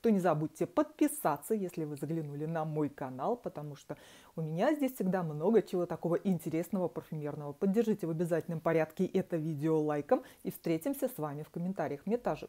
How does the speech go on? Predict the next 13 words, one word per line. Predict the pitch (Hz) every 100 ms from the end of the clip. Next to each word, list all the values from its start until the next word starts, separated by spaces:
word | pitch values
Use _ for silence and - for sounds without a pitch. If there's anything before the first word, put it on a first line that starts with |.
| _
также | - 160 156
будет | 151 151 156
очень | 170 - 156 - -
интересно | 185 190 180 170 175 160
почитать, | - 185 180 185 180 226 254
какие | 214 208 - 277 285
же | 226 254 254 - - -
для | 202 262
вас | 233 156 -
ароматы | 170 151 151 175 285 - 240
являются | 175 170 156 196 202 - 185
такими | 170 190 180
приближателями, | 170 - 220 202 165 185 185 160 170 175 - 180 180 175 175